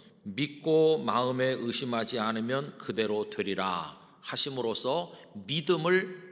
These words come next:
말씀하셨잖아요. 그리고 이십사 절에 가면 기도하고 구하는 것은 받은 줄로 믿으라 하심으로써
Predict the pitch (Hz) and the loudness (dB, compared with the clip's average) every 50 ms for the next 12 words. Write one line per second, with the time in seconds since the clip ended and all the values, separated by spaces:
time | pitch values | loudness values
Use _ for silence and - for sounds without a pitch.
0 | - - 90 90 92 - - 117 107 92 92 - 85 - 92 87 87 92 - - | -12 -8 -6 -4 -2 -2 -2 -2 -4 -4 -4 -6 -6 -8 -8 -8 -8 -8 -10 -10
1 | - - - - _ _ _ _ _ _ _ _ _ _ _ _ _ - - 180 | -12 -16 -20 -20 _ _ _ _ _ _ _ _ _ _ _ _ _ -6 -4 -2
2 | 180 208 180 143 147 139 - 175 156 - - - 131 120 127 131 123 120 104 104 | 0 0 0 0 2 2 2 2 0 -2 -2 -2 0 0 2 2 2 2 0 0
3 | 98 95 92 104 147 185 208 - - - - - - - - - - 139 151 143 | -2 -4 -4 -4 -4 -6 -8 -10 -16 -20 -20 -20 -20 -10 -6 -4 -4 -2 -2 0
4 | 170 170 170 160 143 160 160 147 160 170 165 - - - 131 131 127 123 123 123 | 2 2 2 4 4 2 2 2 2 2 2 0 -2 -2 0 2 2 2 0 -2
5 | 120 120 120 117 - 143 143 143 143 - - - - - 120 120 117 113 117 117 | -2 -2 -2 -2 -2 -4 -8 -8 -10 -10 -10 -8 -6 -6 -6 -6 -4 -4 -4 -2
6 | 123 143 156 147 107 - 101 - - - 101 104 104 - - - - 151 143 135 | -2 -2 -2 -2 -4 -8 -8 -6 -6 -6 -4 -6 -6 -8 -8 -8 -8 -6 -4 -4
7 | 135 135 120 - 170 180 202 208 208 - - | -2 -2 -2 0 2 2 2 0 -2 -8 -16